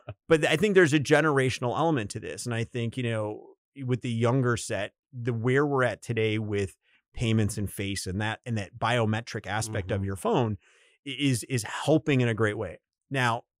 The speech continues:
Speaker 1: I think there's a, also a part that we're going to see by the end of the year and starting to come in Q two, end of Q three, m-, you know, hopefully it's here by Q four.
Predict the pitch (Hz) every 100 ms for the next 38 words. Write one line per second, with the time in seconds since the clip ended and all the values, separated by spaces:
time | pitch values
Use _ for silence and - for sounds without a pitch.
0 | _ _ _ _ 131 131 160 143 127 135
1 | - 139 165 180 135 117 104 - 90 -
2 | 123 131 127 117 117 110 - 107 101 101
3 | 110 120 147 151 113 110 101 - 101 -
4 | 110 - 120 127 120 117 113 107 101 95
5 | _ _ _ _ _ _ _ _ - 123
6 | - 180 196 190 190 175 - 131 143 139
7 | 135 131 - 123 - 135 139 139 135 139
8 | 120 - 127 113 107 - _ _ - -
9 | 233 - 127 107 127 107 104 113 104 139
10 | 110